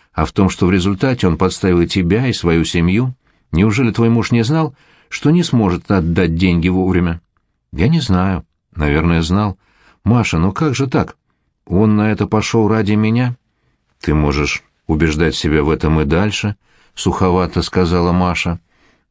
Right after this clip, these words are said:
Но я вижу результат его усилий. Ты стоишь передо мной и боишься возвращаться в собственную квартиру,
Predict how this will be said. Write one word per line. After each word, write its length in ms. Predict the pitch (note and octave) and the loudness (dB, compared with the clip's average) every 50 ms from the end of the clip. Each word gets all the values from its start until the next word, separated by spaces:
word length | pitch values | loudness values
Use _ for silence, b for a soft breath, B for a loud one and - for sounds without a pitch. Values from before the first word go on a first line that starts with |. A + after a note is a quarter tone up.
| _ _ | _ _
Но 180 | - F2+ A#2+ E3+ | 0 2 2 4
я 160 | F#3+ F#3 F3+ | 4 2 2
вижу 420 | E3+ F#3 F3 C#3 D3+ E3+ D#3+ C3 b b b b b b _ | 2 2 0 0 0 0 -2 -2 b b b b b b _
результат 600 | C#3+ F3 F3+ D#3+ F#3 F3+ - - F2 D#2+ - - | 0 2 2 2 2 0 0 0 -2 -2 0 0
его 160 | E2+ F2 F2 | 2 2 2
усилий. 440 | E2 - - F2+ D#2+ D#2 D#2 C2 - - _ _ _ _ _ _ _ | 0 0 0 -2 0 0 -2 -4 -8 -14 _ _ _ _ _ _ _
Ты 180 | - F2 G#2 A#2+ | -2 0 0 0
стоишь 380 | - - - F2 F2 E2 - - | -2 -2 -2 0 0 0 0 0
передо 300 | - E2 D2+ C#2+ E2 E2+ | 0 0 2 2 2 2
мной 360 | F2 F2+ F#2+ A2 B2 B2 b b b b b b b b | 2 2 2 0 0 -2 b b b b b b b b
и 100 | - G2 | -2 0
боишься 400 | G2 E2+ G#2+ D3+ E3 - - D3+ | 2 2 2 0 0 -2 -2 -2
возвращаться 580 | C#3+ A#2+ A2 B2 D3+ - - D#3 D3 C3 - D3 | 0 0 0 0 -2 -2 -2 -4 -4 -2 -4 -4
в 60 | B2+ | -4
собственную 420 | - - D3 B2+ - - C#3+ C#3 B2+ | -2 -2 -2 -2 0 -2 -2 0 0
квартиру, 560 | D#3 D#3+ D3+ D#3 - - F2+ D#2 C#2+ B1+ | 0 -2 -2 -2 0 0 0 0 0 -4